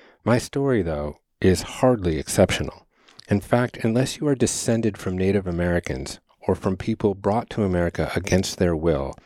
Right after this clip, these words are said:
then you share my immigrant story in some fashion.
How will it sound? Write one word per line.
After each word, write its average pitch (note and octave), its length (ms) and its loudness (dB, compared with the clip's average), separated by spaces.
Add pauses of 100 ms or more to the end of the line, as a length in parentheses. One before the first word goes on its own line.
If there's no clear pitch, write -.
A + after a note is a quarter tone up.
(500)
then G2 140 -2
you A2+ 140 2
share A#2 480 -2
my F#2+ 240 -2
immigrant F2+ 460 -2
story D2 500 0 (160)
in F#2+ 140 2
some G#2 340 2
fashion. F2 560 -2